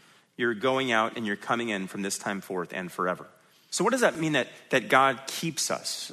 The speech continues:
What is a keeper? Well, in most English translations,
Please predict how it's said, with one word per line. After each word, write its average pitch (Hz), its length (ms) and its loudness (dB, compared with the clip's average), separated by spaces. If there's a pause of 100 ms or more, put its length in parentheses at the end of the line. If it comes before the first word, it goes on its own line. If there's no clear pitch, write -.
What 185 180 4
is 214 220 0
a 127 260 0 (440)
keeper? - 400 -2 (1000)
Well, 147 320 2
in 151 160 2
most 202 300 2
English 170 280 0
translations, 107 840 -2